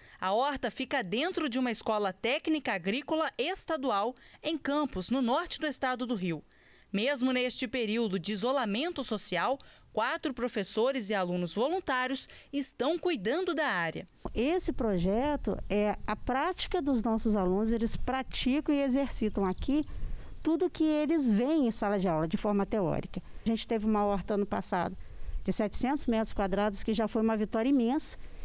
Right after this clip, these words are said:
Speaker 2: E esse ano a gente ampliou para dois mil e quinhentos metros quadrados, com uma diversificação de produtos e um trabalho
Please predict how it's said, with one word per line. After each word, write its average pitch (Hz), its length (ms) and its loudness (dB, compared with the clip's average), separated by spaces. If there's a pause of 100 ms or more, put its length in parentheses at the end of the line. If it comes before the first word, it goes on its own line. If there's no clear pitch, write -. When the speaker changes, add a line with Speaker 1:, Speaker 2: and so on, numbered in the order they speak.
(320)
Speaker 2:
E 202 80 4
esse 233 240 0
ano 233 300 2
a 269 60 2
gente 247 240 4
ampliou 240 400 2
para 247 120 -2
dois 226 240 2
mil 254 200 4
e - 20 2
quinhentos 233 320 0
metros 202 280 0
quadrados, 196 440 -2
com - 100 0
uma 214 100 2
diversificação 220 760 0
de 226 80 -2
produtos 208 520 0 (420)
e 214 60 2
um 220 80 2
trabalho 226 580 0